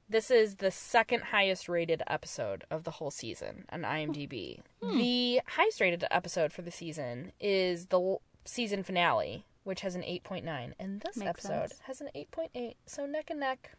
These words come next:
Speaker 2: It's hard to beat the finale of a season.
Speaker 1: For sure. And that is a good cliffhanger finale. I cannot wait to talk about that one.
Speaker 2: Yeah, yeah.
Speaker 1: Mm-hmm.
Speaker 2: We've got a few months before we get there.
Speaker 1: Yeah, but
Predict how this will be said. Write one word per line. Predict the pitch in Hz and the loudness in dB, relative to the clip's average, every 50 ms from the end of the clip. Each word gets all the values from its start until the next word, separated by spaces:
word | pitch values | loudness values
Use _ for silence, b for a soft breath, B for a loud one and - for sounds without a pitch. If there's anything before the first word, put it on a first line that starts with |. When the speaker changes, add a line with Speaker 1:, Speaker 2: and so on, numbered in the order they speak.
| - - - - | -20 -20 -20 -20
Speaker 2:
It's | - - - | -16 -2 4
hard | 277 302 247 220 | 4 4 4 4
to | 214 | 0
beat | 185 214 208 202 - - | 0 0 0 0 -2 -4
the | 190 185 | -4 -4
finale | - - 190 175 165 165 156 151 151 147 156 170 - _ - - - - | -2 -4 0 2 2 2 2 2 0 -4 -6 -8 -10 _ -20 -20 -8 -6
of | 180 170 | -6 -6
a | 165 | -4
season. | - - 170 165 160 160 160 160 165 - - - - - - - - - - _ | -6 -4 -4 -2 -2 -2 -2 -2 -4 -6 -12 -18 -20 -20 -20 -20 -20 -20 -20 _
Speaker 1:
For | - - 196 175 | -2 0 0 0
sure. | - - 151 143 135 - | 0 0 0 0 2 2
And | - 196 214 | 2 4 8
that | 226 254 339 330 269 | 10 10 10 10 8
is | 226 | 4
a | 185 170 | 4 0
good | 151 - - 180 175 165 160 - | -2 -4 2 4 4 4 4 0
cliffhanger | - - 160 - - - 135 135 131 123 - - - | -4 -4 -4 -2 -4 -6 -6 -6 -6 -8 -8 -10 -8
finale. | - 156 156 147 131 95 85 101 | -8 -8 -6 -6 -6 -6 -4 -4
I | 160 | -4
cannot | 175 - - 185 160 147 - | -4 -4 -4 -4 -2 -2 -2
wait | - 147 131 - | -2 -4 -6 -6
to | - - | -10 -10
talk | - 123 123 - | -8 -8 -8 -8
about | - 123 - - | -10 -12 -10 -8
that | - 113 - - - | -8 -8 -8 -8 -8
one. | 92 76 - - - _ _ _ _ b b b b b b b b b b b b - | -10 -10 -12 -16 -18 _ _ _ _ b b b b b b b b b b b b -8
Speaker 2:
Yeah, | 208 202 226 240 277 | -4 -2 0 2 2
yeah. | 285 269 240 247 269 - _ _ _ _ _ _ _ _ _ - b b b b b b b b | 2 0 0 -2 -4 -8 _ _ _ _ _ _ _ _ _ -20 b b b b b b b b
Speaker 1:
Mm-hmm. | 240 349 - - | -6 -6 -4 -6
Speaker 2:
We've | - 415 392 | -2 6 8
got | 381 294 247 | 8 10 8
a | 196 | 6
few | 175 - 226 220 202 | 4 2 2 4 6
months | 190 190 196 - - | 6 6 4 2 -4
before | - - - - - 175 | -8 -8 -6 -4 -2 -2
we | 165 170 | -2 -2
get | 160 170 165 - | -4 -4 -6 -6
there. | - 160 165 175 180 B B B B B B B B - | -6 -6 -6 -6 -8 B B B B B B B B -4
Speaker 1:
Yeah, | 165 156 139 - - - | -2 -2 -2 0 6 6
but | 277 | 6